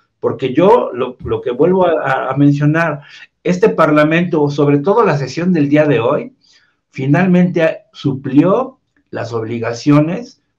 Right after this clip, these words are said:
de la Cámara de Diputados. ¿Por qué? Porque la Cámara de Diputados, de par-,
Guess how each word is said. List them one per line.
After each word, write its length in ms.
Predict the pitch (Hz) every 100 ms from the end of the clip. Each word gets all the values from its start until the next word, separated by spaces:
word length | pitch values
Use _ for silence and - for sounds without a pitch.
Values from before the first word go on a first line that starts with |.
| _
de 500 | 120 123 139 - - _ _ _ _ _ -
la 180 | 107
Cámara 540 | - 120 120 123 147 147
de 120 | 98
Diputados. 720 | 92 - - - - _ _ _ _ _
¿Por 220 | - 113
qué? 140 | 170 196
Porque 280 | 175 127
la 100 | 117
Cámara 300 | 120 156 170
de 80 | 135
Diputados, 720 | 110 92 104 104 101 95 - _ _ _ _ _ _ _ -
de 160 | 107
par-, 420 | - - 170 -